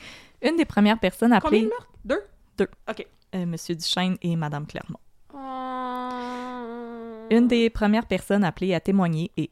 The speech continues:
Speaker 1: Hugo Mercier-Villeneuve, un psychoéducateur qui avait travaillé avec Giroir tandis que celui-ci fréquentait un centre de formation professionnelle.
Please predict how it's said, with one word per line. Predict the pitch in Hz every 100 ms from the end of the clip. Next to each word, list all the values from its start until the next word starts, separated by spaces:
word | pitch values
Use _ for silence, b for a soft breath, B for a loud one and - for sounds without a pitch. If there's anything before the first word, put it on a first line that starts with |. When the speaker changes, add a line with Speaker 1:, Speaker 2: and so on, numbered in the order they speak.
| -
Speaker 1:
Hugo | 226 196 233
Mercier-Villeneuve, | 202 180 - 226 190 190 180 143 139 175 - - -
un | 185
psychoéducateur | - - 285 214 - 175 170 165 185
qui | -
avait | 165
travaillé | 165 196 185 202
avec | 233 165
Giroir | 170 190 175 160 180
tandis | 165 170 -
que | 214
celui-ci | - 214 202 - 262
fréquentait | 185 190 165 165
un | 202 165
centre | - 208 -
de | 156
formation | 147 196 202 165 - 202
professionnelle. | - 190 175 - 139 131